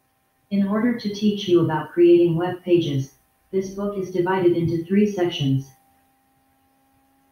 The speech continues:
The S-Structure of T I S book. Browsers. People access websites using software called a web browser. Popular examples include Firefox,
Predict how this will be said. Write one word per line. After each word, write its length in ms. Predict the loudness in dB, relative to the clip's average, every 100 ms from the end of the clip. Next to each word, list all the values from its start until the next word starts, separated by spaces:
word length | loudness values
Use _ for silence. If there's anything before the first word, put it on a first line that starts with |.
| _ -2
The 200 | -2 -2
S-Structure 680 | -6 -8 -6 -6 -4 -4 -4
of 180 | -6 -6
T 260 | -4 -2
I 200 | -2 -4
S 200 | -4 -6
book. 280 | -6 -6 -6 -12 _ _ _ _ _ _ _ _ _ _ _ _ _ _ _ _ _ _ _
Browsers. 500 | -4 -2 0 -2 -2 -4
People 360 | -2 0 0
access 420 | -4 -6 -4 -2
websites 580 | -2 -4 -4 -4 -4 -2
using 320 | 0 0 -2
software 600 | -4 -6 -6 -4 -4 -4 -4
called 260 | -4 -2
a 60 | 0
web 280 | 0 0 -2
browser. 540 | -4 -4 -2 -2 -2 -6 _ _ _ _ _ _ _ _ _ _ _ _ _ _ _ -20 _ _ -6
Popular 420 | -4 -2 -4 -4
examples 600 | -6 -6 -4 -4 -6 -4
include 520 | -4 -2 0 0 -2
Firefox, 760 | -4 -4 -4 -4 -6 -6 -14